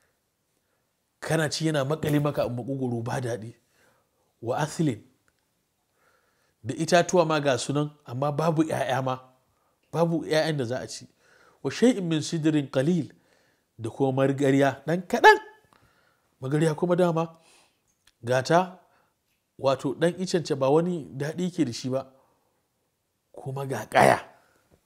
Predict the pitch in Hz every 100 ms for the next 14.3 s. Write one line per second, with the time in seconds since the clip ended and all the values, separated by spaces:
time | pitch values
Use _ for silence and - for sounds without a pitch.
0 | _ _ _ _ _ _ _ _ 127 120
1 | 147 180 156 - 156 156 143 156 165 170
2 | 165 127 143 147 113 110 - 160 156 -
3 | 170 170 147 151 - 147 160 156 - 139
4 | 127 135 117 117 123 117 117 107 110 104
5 | 107 - _ _ _ _ _ _ _ -
6 | _ - - - _ 127 135 131 123 131
7 | 131 123 117 110 107 110 123 120 110 107
8 | 101 - 107 98 95 _ _ _ _ _
9 | _ _ _ _ 117 120 127 131 131 147
10 | - 135 143 147 156 151 127 147 139 131
11 | 123 113 - 127 135 117 131 160 - _
12 | _ _ _ _ - 131 127 117 110 104
13 | 120 135 135 - 113 101 113 - 101 -
14 | 101 98 -